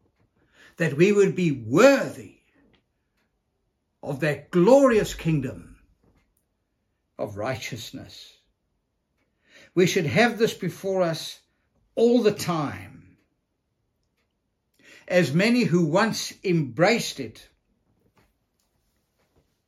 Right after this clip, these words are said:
have actually turned back to the world, or as Paul says in his letters to Timothy, made shipwreck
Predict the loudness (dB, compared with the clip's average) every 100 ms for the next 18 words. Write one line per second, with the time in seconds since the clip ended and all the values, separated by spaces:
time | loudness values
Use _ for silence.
0 | _ _ _ _ _ _ _ _ _ -8
1 | -4 -2 -4 -6 -10 -8 -10 -10 _ _
2 | _ _ _ _ _ _ _ _ _ -4
3 | -2 0 -2 -6 -8 -8 -10 -10 -10 -6
4 | -6 -8 -14 -18 _ _ _ _ _ _
5 | _ _ _ _ _ _ _ _ _ _
6 | _ _ _ _ -2 0 -2 -4 -8 -6
7 | -8 -12 -12 -14 -20 _ _ _ _ -10
8 | -6 -4 -4 -6 -8 -8 -10 -12 -18 -10
9 | -8 -8 -8 -14 -14 -18 _ _ _ _
10 | _ _ _ -14 -8 -6 -6 -8 -10 -10
11 | -12 -12 -14